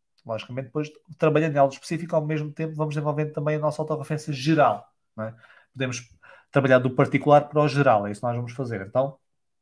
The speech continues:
vamos supor que queres aumentar a autoconfiança em termos de interações sociais, autoconfiança no trabalho, autoconfiança para abrir um negócio, podes utilizar estes quatro fatores que vos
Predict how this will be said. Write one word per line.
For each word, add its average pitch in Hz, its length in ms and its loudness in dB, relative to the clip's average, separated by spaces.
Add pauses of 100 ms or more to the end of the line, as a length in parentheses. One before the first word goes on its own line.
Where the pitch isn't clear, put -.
(400)
vamos 139 200 -2
supor 156 280 -2
que 170 260 -4 (300)
queres 147 120 2
aumentar 147 220 0
a 147 40 8
autoconfiança 147 760 -4 (880)
em 135 140 -2
termos 143 240 0
de 143 60 -2
interações 143 460 4
sociais, 151 540 0
autoconfiança 139 1080 -4 (400)
no 123 80 -14
trabalho, 147 640 4
autoconfiança 131 800 -4
para 139 140 2
abrir 135 180 2
um 143 80 -2
negócio, 151 640 2 (500)
podes 135 180 6
utilizar 139 440 2
estes 135 240 -6
quatro 139 340 2
fatores 143 380 -2
que - 100 -16
vos 117 340 -10